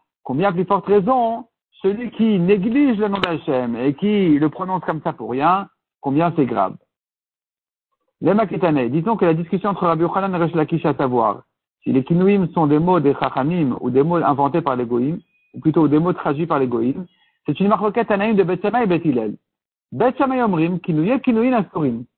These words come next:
Le surnom des surnoms sont aussi interdits. Beth Hillel omrim, kinouye, kinouin mutarim. Beth Hillel disent non, ça c'est déjà permis, tu es allé trop loin. Maïlav,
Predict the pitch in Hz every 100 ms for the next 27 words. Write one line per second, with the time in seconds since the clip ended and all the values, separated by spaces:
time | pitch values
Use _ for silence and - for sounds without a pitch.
0 | _ _ _ _ - 147 175 170 - 233
1 | 226 269 226 202 - - 226 208 214 247
2 | - _ _ _ _ - 214 190 262 208
3 | 208 165 127 117 _ _ _ _ _ _
4 | _ _ _ 143 151 160 180 185 202 233
5 | 220 202 180 196 196 175 190 170 170 139
6 | 123 104 - _ _ - 135 147 208 202
7 | 214 185 190 202 202 196 160 165 160 131
8 | 110 _ _ 143 151 170 165 127 - -
9 | _ _ _ _ _ 110 139 226 185 147
10 | 165